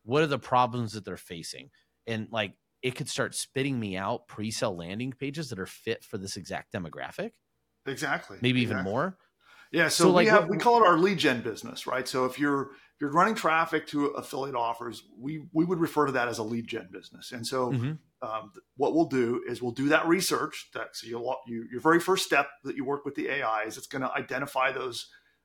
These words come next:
Speaker 2: top ten problems, goals, and benefits of your market. And then it's going to create ten landing pages,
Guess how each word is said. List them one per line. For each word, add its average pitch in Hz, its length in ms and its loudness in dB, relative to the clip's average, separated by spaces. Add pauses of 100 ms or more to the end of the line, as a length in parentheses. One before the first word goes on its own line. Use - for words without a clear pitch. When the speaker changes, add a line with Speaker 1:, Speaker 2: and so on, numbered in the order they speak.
(140)
Speaker 2:
top - 340 2
ten 147 300 -2
problems, 143 540 -2
goals, 131 460 -2
and 127 140 -6
benefits 117 680 -8
of 117 200 -4
your 127 140 -6
market. 117 400 -10 (580)
And 127 160 -4
then 151 360 2
it's 147 160 -6
going 147 200 -2
to 143 60 -4
create 143 500 -6 (280)
ten 143 280 -4
landing 143 380 -2
pages, - 500 -14